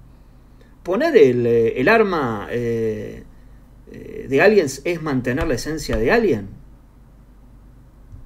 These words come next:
Bueno, no sé, ese, eso lo podemos discutir en otro momento. Tendría que hacer el trabajo de volver a ver todas y volver a, ni siquiera volver a ver todas. Ese es otro, ese es otro asunto que tiene la película.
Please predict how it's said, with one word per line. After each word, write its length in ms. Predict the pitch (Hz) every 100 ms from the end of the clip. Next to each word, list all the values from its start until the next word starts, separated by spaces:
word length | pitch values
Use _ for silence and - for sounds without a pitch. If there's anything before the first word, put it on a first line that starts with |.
| - - - - - - - - - -
Bueno, 240 | 185 190 214
no 80 |
sé, 240 | 233 127 107
ese, 480 | - 214 214 208 240
eso 240 | 240 226
lo 140 | 175 170
podemos 240 | 196 190
discutir 340 | 165 156 151 165
en 80 |
otro 200 | 160 147
momento. 500 | 143 123 107 101 101 - - 127
Tendría 300 | 135 170 214
que 60 | 160
hacer 160 | 202
el 80 | 190
trabajo 380 | 156 185 190 160
de 120 | 127
volver 260 | 120 160 185
a 40 |
ver 180 | 165 143
todas 600 | 165 180 202 214 214 - - - - -
y 120 | 143
volver 420 | 127 120 123 170 175
a, 220 | 151 135
ni 120 | 180
siquiera 360 | 220 254 359 311
volver 260 | 135 135 156
a 60 |
ver 140 | 131 143
todas. 380 | 202 170 107 - - -
Ese 220 | 339 285
es 120 | 254 247
otro, 720 | 233 185 143 131 120 110 -
ese 160 | - 262
es 100 | 220
otro 440 | 220 175 135 117
asunto 420 | 110 233 220 135
que 80 | 113
tiene 220 | 104 113
la 120 | 110 104
película. 500 | 104 101 - -